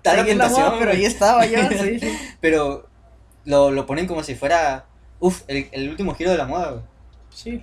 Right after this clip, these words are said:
Speaker 2: porque es que la gente, al final de cuentas, el ser humano es un ser social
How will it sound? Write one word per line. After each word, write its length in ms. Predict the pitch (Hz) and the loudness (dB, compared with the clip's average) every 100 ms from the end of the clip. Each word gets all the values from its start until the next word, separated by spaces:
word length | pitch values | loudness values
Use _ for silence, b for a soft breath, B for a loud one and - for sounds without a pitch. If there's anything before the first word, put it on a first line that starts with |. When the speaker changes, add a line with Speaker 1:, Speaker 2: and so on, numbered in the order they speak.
| - | -12
Speaker 2:
porque 380 | 185 - - - | -14 -14 -18 -8
es 140 | 214 | -8
que 160 | 214 240 | -6 -4
la 140 | 233 | -4
gente, 760 | 196 214 214 226 208 202 190 175 | -4 -8 -4 -2 -2 -2 -4 -8
al 120 | 185 | -10
final 220 | 202 214 | -10 -8
de 100 | 220 | -8
cuentas, 280 | 220 226 - | -8 -12 -12
el 100 | 170 | -12
ser 120 | 180 196 | -8 -8
humano 220 | 196 202 | -10 -12
es 80 | 196 | -14
un 80 | |
ser 180 | 185 185 | -14 -14
social 320 | 170 160 143 | -16 -16 -18